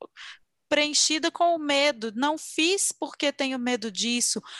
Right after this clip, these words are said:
não corro porque tenho medo disso, não nado porque tenho, sabe, assim? E aí a gente vai sempre inventando um monte de desculpa pra justificar algo que a gente não fez, que sempre, que na maioria das vezes tá baseado nesse medo, na insegurança,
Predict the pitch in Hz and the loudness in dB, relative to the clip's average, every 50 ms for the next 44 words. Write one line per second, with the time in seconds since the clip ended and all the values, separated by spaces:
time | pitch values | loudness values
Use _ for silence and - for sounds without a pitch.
0 | - - - 262 294 320 330 - - - 311 277 285 294 311 349 330 349 359 - | -12 -4 0 2 4 2 2 0 -2 4 6 8 8 10 8 8 6 4 2 0
1 | - 311 - - 302 294 - - 269 269 269 254 247 247 247 240 208 226 202 208 | -2 -8 -4 -4 -4 -4 -2 -2 -2 -2 -2 -2 0 0 0 0 0 -4 -4 -4
2 | 233 233 233 226 208 - - 226 220 262 294 302 294 285 277 262 269 285 311 330 | -2 -2 -2 0 0 0 0 2 2 2 2 2 0 0 2 2 4 4 2 2
3 | 320 - 302 - - 277 - - 294 277 - - 269 254 254 254 240 226 214 - | 0 -4 -8 -10 -12 -14 -6 -2 -2 -2 0 -2 -4 -4 -2 -4 -4 -6 -4 0
4 | - 277 269 240 208 190 220 202 - - 269 247 - - - - - - 240 247 | 2 2 4 2 2 0 -4 -4 -4 -4 -4 -4 -6 -8 -14 -16 -6 0 2 2
5 | 254 294 285 320 302 - 294 262 269 277 269 - - 311 - - 359 330 320 302 | 4 2 2 0 -2 -2 0 2 2 0 0 -2 -4 -4 -4 -2 -2 -2 -2 0
6 | 302 285 262 - - 262 254 254 247 247 254 277 330 339 - - 254 262 233 - | -2 -2 -2 -2 -2 -2 -2 -2 -2 0 2 2 2 2 0 -4 -4 -6 -8 -6
7 | - 233 233 - - - - - 240 240 269 269 _ - 339 381 - _ _ - | -6 -2 -2 0 0 -2 -2 -2 -2 -2 -2 -4 _ -6 -6 -6 -6 _ _ -20
8 | - - - - - 240 226 233 - - 240 - - - - _ - - 233 220 | -20 -20 -8 -4 -4 -2 0 0 -2 -2 -2 -4 -6 -8 -8 _ -4 0 2 2
9 | 233 247 262 - - - - - - - 226 240 254 247 247 208 - 240 220 240 | 2 2 0 -2 -6 -10 -12 -6 -2 0 2 2 2 0 -2 -4 -4 -2 -2 -2
10 | 226 - 240 220 214 214 - - - - 220 233 254 285 - - - - 247 233 | -2 -2 -4 -4 -4 -6 -8 -6 -4 -2 0 0 0 -2 -6 -8 -6 -6 -6 -4
11 | - - 254 247 247 - - 247 226 - - 240 240 233 226 226 220 220 220 220 | -4 -4 -4 -4 -6 -8 -10 -16 -12 -8 -6 -4 -4 -2 -2 -2 -2 -2 -2 -4
12 | 247 269 233 254 240 233 220 220 202 214 220 247 233 - - - - 247 233 208 | -4 -4 -2 -2 -2 -2 -4 -4 -4 -2 -2 -2 -2 -4 -6 -4 -2 -2 -2 -2
13 | 226 226 220 233 233 220 226 220 208 226 220 226 233 - - 285 294 277 269 254 | -4 -6 -4 -2 -2 0 0 -2 -2 -4 -6 -6 -6 -6 -6 -6 -4 -2 -2 0
14 | 247 240 233 214 220 220 214 214 214 208 - - 220 202 190 226 233 226 220 220 | 0 0 -2 -2 -2 -2 -2 -2 -2 -2 -4 -4 -4 -4 -2 -2 -2 0 0 0
15 | 226 233 226 220 220 214 - - 208 | 0 0 0 0 -2 -2 -4 -6 -6